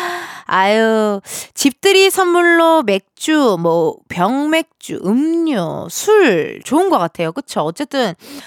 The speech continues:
뭐, 지금 안 따면 나중에 너가 따고 싶을 때 따서 먹어 해도 되는 거고, 뭐, 지금 따버려 해서 따도 되는 거고, 그쵸? 미국식 문화 중에 각자 음식 싸우는 뭐, 그거 있지 않아요?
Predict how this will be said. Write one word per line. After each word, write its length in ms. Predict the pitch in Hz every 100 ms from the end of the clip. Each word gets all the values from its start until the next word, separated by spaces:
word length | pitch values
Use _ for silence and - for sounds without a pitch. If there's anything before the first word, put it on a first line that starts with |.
| - -
뭐, 480 | 180 175 170 170 175
지금 340 | - 202 262 302
안 220 | 185 196
따면 400 | 262 262 240 233
나중에 460 | 185 151 226 233 220
너가 240 | 170 196
따고 240 | 277 330
싶을 220 | 359 - 320
때 100 | 285
따서 280 | 311 359
먹어 640 | 277 170 160 156 247 262 294
해도 200 | 339 359
되는 280 | 233 196
거고, 500 | 247 262 196 190 175 - - - -
뭐, 100 | 202
지금 540 | 202 339 381 349 - - 202 -
따버려 480 | 330 403 415 415 392
해서 280 | 359 285 285
따도 280 | 262 320
되는 240 | 262 185 180
거고, 140 | 160
그쵸? 360 | 214 - 170 147 _ - _ -
미국식 580 | 233 269 440 - 381
문화 280 | 214 202 277
중에 600 | 320 240 190 185 226 160 - - _ -
각자 280 | 220 - 254
음식 280 | 196 247
싸우는 580 | - 233 302 440 453 403
뭐, 100 | 226
그거 200 | 208 180
있지 240 | 220 156 214
않아요? 500 | 165 143 147 208